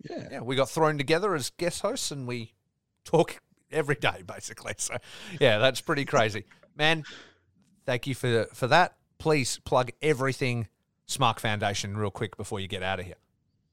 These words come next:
Speaker 1: Yeah, so I, uh, currently the host of the Smark Foundation podcast. It's a, uh, podcast where we talk about retro reviews, uh, for different matches. Um,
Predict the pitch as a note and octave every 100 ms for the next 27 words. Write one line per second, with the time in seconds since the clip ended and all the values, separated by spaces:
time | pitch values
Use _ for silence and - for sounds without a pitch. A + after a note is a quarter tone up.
0 | _ _ - G#2+ C#3+ E3 C#3+ - B2 A2
1 | G#2+ G#2+ A2 G#2+ G#2+ G2+ - _ - D#3+
2 | D3+ C#3 A#2+ B2 A#2 A2 - D#3 - C3+
3 | A2+ A#2+ A2+ - D3 D3 C#3+ C3+ C3+ B2+
4 | A2+ B2+ A#2+ - A#2+ F#3+ - G#2 G2 G#2+
5 | G2+ G2+ G2 G2 G2 G2+ G2+ C3 A#2 A2
6 | A#2 G#2+ G#2 G2+ - - - - - F3+
7 | B2+ A#2+ A2 C#3 - C3+ A#2+ A2 A#2+ B2
8 | A#2+ A#2+ A2+ - - B2 A#2 A2+ - A#2
9 | A2 G#2 - _ _ B2 - G#2 A#2 A2+
10 | - A#2 A2+ G#2+ - - A2+ A2+ G#2+ G#2
11 | D#2+